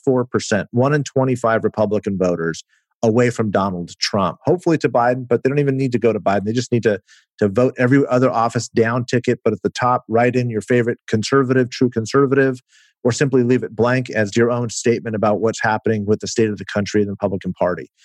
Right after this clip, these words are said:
So we refer probably thousands of times a day as staff to where, where this strategy is working with the Bannon line and, and does this get us there or does it not? That's what we're singularly focused on. So how do we get there? How do we get to that four percent? The best road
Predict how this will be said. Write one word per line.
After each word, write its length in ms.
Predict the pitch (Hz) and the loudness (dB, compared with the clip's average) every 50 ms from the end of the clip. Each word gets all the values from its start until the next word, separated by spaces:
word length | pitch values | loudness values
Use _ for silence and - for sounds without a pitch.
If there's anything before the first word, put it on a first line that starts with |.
| - - - _ _ _ | -20 -20 -20 _ _ _
So 120 | - 135 | -2 2
we 140 | 123 127 147 | 4 4 4
refer 420 | 156 147 127 - - 135 135 131 | 2 2 -2 -2 2 2 2 2
probably 560 | 123 - - 127 123 127 127 110 120 120 117 110 | 2 2 0 0 2 2 2 2 2 0 0 0
thousands 420 | - - 110 110 110 117 110 104 | -2 -2 0 0 0 -2 -2 -4
of 80 | 104 - | -6 -4
times 280 | - 113 117 113 92 | -2 0 0 0 0
a 40 | 107 | -2
day 220 | 92 110 113 110 | 0 2 2 2
as 160 | 107 101 90 - | 0 -2 -4 -2
staff 340 | - 120 113 107 104 - | 0 0 0 0 -2 -2
to 80 | - 104 | 0 0
where, 280 | 101 110 120 120 117 - - | 2 4 4 2 2 0 -2
where 380 | 107 101 117 123 131 135 135 | -2 2 4 4 4 4 4
this 200 | 123 120 117 - | 2 0 0 -2
strategy 540 | - - - 117 113 113 113 117 101 95 110 | -2 0 0 2 2 2 2 0 0 -2 -4
is 120 | 104 92 101 | -4 0 0
working 340 | 110 110 - - 110 110 | 0 0 0 0 -2 0
with 140 | 107 104 104 | 0 0 0
the 100 | - 113 | 0 0
Bannon 360 | 95 110 104 107 110 110 104 | 0 2 0 0 0 -2 -4
line 220 | 98 98 95 98 98 | -4 -4 -2 -2 -2
and, 200 | 101 98 98 92 - | -2 -4 -4 -6 -2
and 140 | - 117 104 | -2 0 2
does 180 | 104 113 117 110 | 2 0 0 0
this 160 | 113 104 - | -4 -10 -6
get 240 | - - 113 113 107 | -2 0 0 0 0
us 120 | 98 - | -2 0
there 160 | - 107 101 | 0 0 0
or 40 | 95 | 0
does 220 | 90 104 101 95 90 | 0 0 0 0 -2
it 100 | 82 - | -6 -4
not? 320 | 101 107 113 107 104 - - _ _ _ _ _ _ _ - | -2 0 2 2 0 -2 -6 _ _ _ _ _ _ _ -2
That's 240 | 127 131 127 - - | 0 0 0 0 -2
what 120 | 139 - | -2 0
we're 120 | 117 113 | 0 -2
singularly 600 | 104 - - 117 110 104 107 107 104 101 98 95 | -2 -2 -4 -4 -2 0 2 2 2 0 -2 -2
focused 420 | 92 - 101 98 82 - 87 - - | -2 -2 -2 -2 -2 -2 -4 -2 -2
on. 280 | 95 90 80 64 60 - _ _ _ _ _ _ _ _ _ _ | -2 -2 -4 -6 -10 -16 _ _ _ _ _ _ _ _ _ _
So 140 | - 131 120 | -2 -2 0
how 160 | 120 165 190 | 2 2 2
do 80 | 214 | 2
we 100 | 185 180 | 0 -2
get 280 | 131 107 104 135 139 - - | -2 0 2 0 0 0 -4
there? 140 | - - - | -8 -4 0
How 140 | - - 160 | 0 2 2
do 60 | 160 | 2
we 60 | 151 | 2
get 140 | 131 151 - | 0 0 2
to 80 | - 135 | 2 2
that 180 | 127 - - - | 0 0 -2 -2
four 160 | - 120 110 107 | 0 0 0 0
percent? 460 | - - 101 - - 113 104 - - | 0 -4 -4 0 0 -2 0 -2 -4
The 80 | 101 | -4
best 320 | 90 - 123 123 117 - - | 0 0 2 2 0 -2 -4
road 540 | 107 110 107 117 120 127 135 135 131 117 | -4 0 2 2 4 4 2 2 0 -4